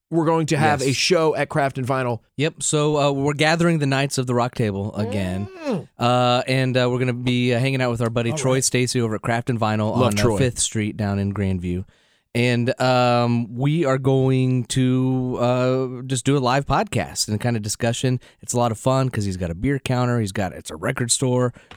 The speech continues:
Speaker 2: And he built a new stage, so we're gonna be on a stage. It's gonna be
Speaker 1: Holy
Speaker 2: awesome.
Speaker 1: shnikes.
Speaker 2: Some
Speaker 1: We're
Speaker 2: new
Speaker 1: gonna be on a
Speaker 2: seating.
Speaker 1: stage.
Speaker 2: Yeah, how about that?
Speaker 1: Uh, I'm excited. And the
Speaker 2: Yeah.
Speaker 1: date on that is?
Speaker 2: So, yeah, that's, uh, January, uh, twenty-second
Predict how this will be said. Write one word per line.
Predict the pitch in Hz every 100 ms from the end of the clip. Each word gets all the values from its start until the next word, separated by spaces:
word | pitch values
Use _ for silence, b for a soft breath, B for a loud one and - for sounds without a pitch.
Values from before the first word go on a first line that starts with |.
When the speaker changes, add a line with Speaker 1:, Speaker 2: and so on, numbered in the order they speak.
| -
Speaker 2:
And | 120 123
he | 135
built | 123 143 131
a |
new | 131 110
stage, | - 165 170 170 165
so | - 120
we're |
gonna | 110 107
be |
on | 101 95
a |
stage. | - 143 147 120
It's | -
gonna | 120
be | 127
Speaker 1:
Holy | - 117
Speaker 2:
awesome. | 98 - 92 165
Speaker 1:
shnikes. | 190 254 - -
Speaker 2:
Some | - 127
Speaker 1:
We're | 131
Speaker 2:
new | 127
Speaker 1:
gonna | 185
be | 135
on |
a |
Speaker 2:
seating. | 139 139 151 233 -
Speaker 1:
stage. | 156
Speaker 2:
Yeah, | 254 285 233
how | 247 269
about | 247 254
that? | 147 110 - -
Speaker 1:
Uh, | 185 190 190 190 202 196 160 - _ 170
I'm | 160
excited. | 147 165 113 104 143
And | 156
the |
Speaker 2:
Yeah. | -
Speaker 1:
date | 196 214
on | 185 190 180
that | 196 185 202 -
is? | 180 147 180 294 247
Speaker 2:
So, | 156
yeah, | 139 143 131
that's, | 123 127 -
uh, | 127 123 117 113 113 110 _
January, | 139 139 139 135 131 131
uh, | 107
twenty-second | - 131 151 139 - 123 117 117